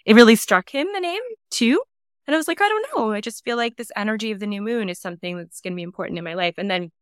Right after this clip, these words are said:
when he died and I started writing on Instagram, which was very, like, instinctual. It wasn't like I had this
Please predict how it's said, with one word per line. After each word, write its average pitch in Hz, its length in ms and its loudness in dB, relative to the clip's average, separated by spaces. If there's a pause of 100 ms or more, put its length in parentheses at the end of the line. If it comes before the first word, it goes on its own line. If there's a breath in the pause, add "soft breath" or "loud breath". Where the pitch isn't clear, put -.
(600)
when 226 160 2
he 190 80 0
died 175 420 2
and 175 180 -8
I 165 60 -4
started 160 380 -8
writing 160 280 -8
on 156 100 -6
Instagram, 160 500 -8
which - 140 -14
was 170 160 -16
very, 165 420 -8 (100)
like, - 240 -12
instinctual. 170 720 -10
It - 60 -14
wasn't - 240 -10
like - 160 -14
I - 20 -16
had 160 200 -12
this 165 140 -14